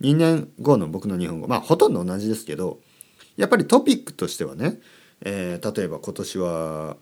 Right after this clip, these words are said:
あのー、まずコロナウイルスとかね、オリンピックとか、二年前に話してない話題がたくさん出てきてますよね。え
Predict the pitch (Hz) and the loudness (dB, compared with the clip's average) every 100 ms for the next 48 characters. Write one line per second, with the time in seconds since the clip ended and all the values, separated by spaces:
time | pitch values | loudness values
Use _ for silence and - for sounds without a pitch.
0 | - 95 82 73 73 71 73 76 76 _ | -14 -12 -10 -10 -10 -10 -10 -10 -14 _
1 | _ _ _ - 104 85 76 - 135 139 | _ _ _ -6 -6 -6 -10 2 4 6
2 | 131 120 104 - - - _ _ _ - | 6 4 2 -2 -14 -20 _ _ _ -10
3 | 92 190 269 - _ _ _ _ _ _ | 2 2 2 -4 _ _ _ _ _ _
4 | - - 147 147 147 143 - - 82 - | -10 8 10 10 8 4 -2 -4 -8 -8
5 | - 101 107 160 214 233 175 110 113 143 | -6 0 4 4 6 4 2 0 -2 -2
6 | 98 104 107 80 82 82 78 76 85 - | -4 -2 -2 -4 -6 -6 -6 -8 -10 -10
7 | 87 82 85 - - - - - 131 - | -8 -6 -8 -10 -14 -16 -16 -6 -2 -2
8 | - - - - - - _ - 110 104 | -4 -18 -20 -20 -20 -20 _ -6 -2 -2
9 | 98 90 87 85 85 85 80 | -2 -2 -4 -4 -6 -8 -10